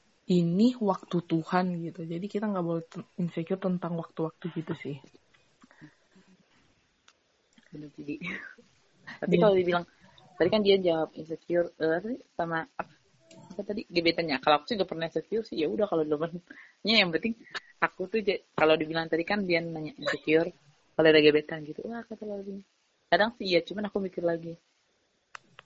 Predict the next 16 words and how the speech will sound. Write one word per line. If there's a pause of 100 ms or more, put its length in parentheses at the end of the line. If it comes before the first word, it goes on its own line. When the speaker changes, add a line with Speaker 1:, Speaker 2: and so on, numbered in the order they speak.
(140)
Speaker 2:
Eh,
Speaker 1:
Mau
Speaker 2:
paling
insecure-nya
tuh
Speaker 1:
Mm-mm.
Speaker 2:
kalau
nggak
bisa
ngapa-ngapain
sih,
contohnya
nggak
bisa,
Speaker 1:
Iya.
Speaker 2:
apa